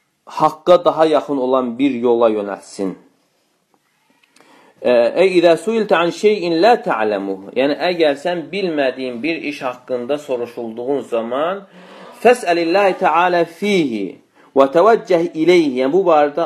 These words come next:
Allaha dua et, Allahdan istə və Allaha yönəl, "Fi ən yuvaffiqəkə lissavab." Allah səni doğruluğa, e, rüşdə müvəffəq eləsin. Bu işdə,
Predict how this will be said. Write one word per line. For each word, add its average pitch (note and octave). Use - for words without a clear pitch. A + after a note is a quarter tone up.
Allaha C#3+
dua C#3
et, A2+
Allahdan C#3+
istə D#3
və D3+
Allaha D3
yönəl, E3+
"Fi F3
ən E3
yuvaffiqəkə E3
lissavab." C#3+
Allah C#3+
səni C3+
doğruluğa, D3+
e, B2+
rüşdə D#3+
müvəffəq C3+
eləsin. F2
Bu B2
işdə, C#3